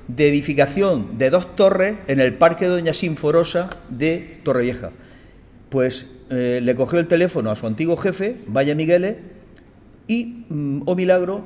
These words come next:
el voto de Valle Migueles a favor de la moción de censura, eh, que, mm, hacía cambiar el gobierno en la región de Murcia, eh,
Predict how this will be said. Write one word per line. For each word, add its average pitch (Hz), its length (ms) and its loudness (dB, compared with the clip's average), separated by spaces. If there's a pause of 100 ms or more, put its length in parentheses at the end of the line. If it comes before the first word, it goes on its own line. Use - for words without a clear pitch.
(160)
el 127 240 -2
voto 131 540 -2
de 120 260 -2
Valle 165 220 0
Migueles 160 420 0 (240)
a 139 80 -6
favor 151 260 -2
de 143 60 -2
la 135 60 2
moción 143 280 -2
de 147 60 -6
censura, 156 480 -4 (500)
eh, 113 520 -2
que, 120 280 -2
mm, 110 480 -4 (500)
hacía 135 280 -2
cambiar 151 280 4
el 143 80 2
gobierno 143 340 2
en 113 80 0
la 113 80 2
región 120 280 -4
de 147 100 -2
Murcia, 160 420 -4 (760)
eh, 113 460 0